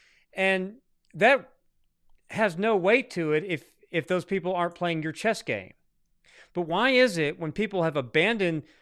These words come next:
the traditional worldview, the traditional Christianity, the, that he says,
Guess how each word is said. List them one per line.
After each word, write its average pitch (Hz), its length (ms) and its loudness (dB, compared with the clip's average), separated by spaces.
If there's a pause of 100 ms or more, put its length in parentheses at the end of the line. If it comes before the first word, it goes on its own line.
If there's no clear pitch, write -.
(140)
the 151 80 -8
traditional 175 800 0 (220)
worldview, 151 640 2
the 160 80 -8
traditional 196 480 -2
Christianity, 175 880 -2
the, 156 340 -8 (560)
that 151 180 0
he 226 260 0
says, 196 340 0